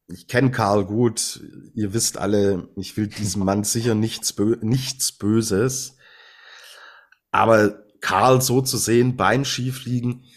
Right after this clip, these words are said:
in seiner Heimat, boah, fällt mir extrem schwer. Wir reden über den Skiflug-Weltmeister von zweitausendzwanzig,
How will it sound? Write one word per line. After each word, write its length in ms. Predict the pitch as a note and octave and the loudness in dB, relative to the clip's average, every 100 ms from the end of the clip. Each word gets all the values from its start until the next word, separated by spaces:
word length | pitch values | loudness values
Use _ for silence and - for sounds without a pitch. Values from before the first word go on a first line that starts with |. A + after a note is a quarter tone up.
| _ | _
in 220 | - B2 B2+ | -2 2 2
seiner 360 | A#2 A2 F2+ | 2 2 0
Heimat, 560 | G2 G#2 G#2+ G#2+ - - - | 0 0 0 -4 -8 -18 -6
boah, 440 | F#2 G2+ - - _ _ _ _ | -4 -4 -6 -14 _ _ _ _
fällt 360 | - A#2 B2 A#2+ | -2 2 2 2
mir 160 | A#2+ | 0
extrem 380 | G2+ - - G#2+ | 0 -4 -2 -2
schwer. 400 | G#2 G2+ G2+ D2+ F#2 | 0 0 0 0 -4
Wir 160 | G2 | 0
reden 200 | A2 B2 | 2 2
über 140 | A2 G#2+ | 0 -2
den 140 | G2+ | -4
Skiflug-Weltmeister 1120 | - C3 B2 F#2+ F#2+ A2+ A#2 A#2+ A2+ - A#2 - - - _ | -4 -6 -6 -2 0 0 0 -2 -2 -6 -8 -12 -20 -20 _
von 560 | - G#2 A#2+ A#2+ A#2+ - | 0 2 2 0 -4 -8
zweitausendzwanzig, 1400 | - G2+ G#2+ G#2+ - F#2 - G2+ B2 - C3+ C3 - | 0 2 2 -4 -4 -6 -2 -2 -2 -2 -4 -4 -12